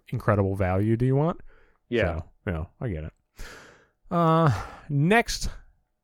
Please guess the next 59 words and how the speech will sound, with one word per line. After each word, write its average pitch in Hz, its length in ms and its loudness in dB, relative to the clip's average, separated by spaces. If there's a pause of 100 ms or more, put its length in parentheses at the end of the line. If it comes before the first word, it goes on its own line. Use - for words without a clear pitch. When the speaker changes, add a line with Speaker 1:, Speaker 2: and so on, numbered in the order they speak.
(120)
Speaker 1:
and 156 160 4
last 208 360 4
cycle 95 360 2
we're 87 100 -2
gonna 87 140 -6
do, 87 200 -4
'cause 220 160 0
there's 277 120 -2
a 294 60 -4
lot 320 180 2
of - 60 2
other, 175 200 6
like, 147 440 2 (600)
uncommon 143 480 2
cycles, 127 600 2
and, 113 460 -2
and 110 300 -6
there's 240 160 0
a 131 40 2
lot 92 280 -4
of - 60 -8
fucking 107 280 -12
cycles 90 440 -10
in 92 80 -12
this 87 120 -12
deck. 92 340 -10 (420)
Speaker 2:
Yeah. 92 260 -6
Speaker 1:
Or, 131 100 2 (180)
or 104 60 0
in 98 80 -4
the 95 80 -2
set, 95 320 0 (120)
uh, 107 180 2
that 123 120 4
we 139 220 6
don't 123 260 2 (100)
really 101 300 2
have 92 140 -4
to 92 80 -4
go 82 220 -2
over. 80 260 -8
So 87 220 -4
you 95 100 -8
can 131 320 -6
take 143 160 4
'em 127 80 2
out. 117 140 4
I 131 80 2
don't 143 140 6
think 120 120 2
they're 110 100 2
particularly 101 380 0
interesting 98 360 0
or 233 140 6
particularly 165 380 4
relevant 120 480 4
for 117 140 2
our 92 80 4
format. 92 400 0